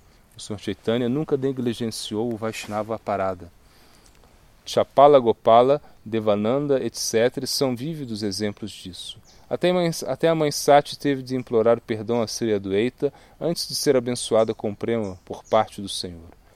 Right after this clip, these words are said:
Só quando o ofensor se aproxime sincera e profundamente do Vaishnava que ofendeu e peça seu perdão, será perdoado no coração e suas ofensas desaparecerão. De outro modo, as consequências serão fatais.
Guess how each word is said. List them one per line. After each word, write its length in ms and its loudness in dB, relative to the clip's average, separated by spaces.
Só 280 4
quando 220 0
o 20 2
ofensor 500 0
se 120 0
aproxime 500 -4
sincera 640 0
e 40 -2
profundamente 1000 -4
do 160 -6
Vaishnava 580 2
que 120 -8
ofendeu 460 -2
e 40 0
peça 380 0
seu 160 -4
perdão, 560 -2
será 340 6
perdoado 600 4
no 80 -4
coração 600 0
e 40 -4
suas 240 -4
ofensas 560 -6
desaparecerão. 1040 -2
De 100 -4
outro 200 -2
modo, 460 4
as 180 0
consequências 680 0
serão 260 0
fatais. 920 -4